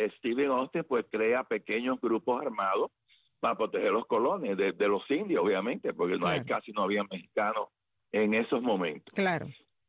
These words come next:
Speaker 1: A medida que avanza el tiempo, ya para mil ochocientos treinta y dos ya habían once mil colonos.
Speaker 2: Guau.
Speaker 1: Entonces ya
Speaker 2: Once mil.
Speaker 1: le da preocupación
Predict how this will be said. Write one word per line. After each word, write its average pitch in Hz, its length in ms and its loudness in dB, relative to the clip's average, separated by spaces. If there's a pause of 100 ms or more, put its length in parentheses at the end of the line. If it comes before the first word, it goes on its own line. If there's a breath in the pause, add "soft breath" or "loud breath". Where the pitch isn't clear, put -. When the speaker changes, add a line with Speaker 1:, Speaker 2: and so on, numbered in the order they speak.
Speaker 1:
A 110 140 2
medida 131 400 2
que 156 80 -4
avanza 139 380 -4
el 156 120 -2
tiempo, 123 540 0
ya 107 260 2
para 113 180 -2
mil 113 220 -2
ochocientos 123 520 -2
treinta 139 280 0
y 123 40 4
dos 113 300 4
ya 107 120 0
habían 117 300 -2 (200)
once 123 600 0
mil 151 340 0
colonos. 90 560 0
Speaker 2:
Guau. 202 380 0 (760)
Speaker 1:
Entonces 196 500 2
ya 123 200 2
Speaker 2:
Once 147 80 0
mil. 143 80 0
Speaker 1:
le 135 60 -2
da 131 420 -2
preocupación 120 1300 0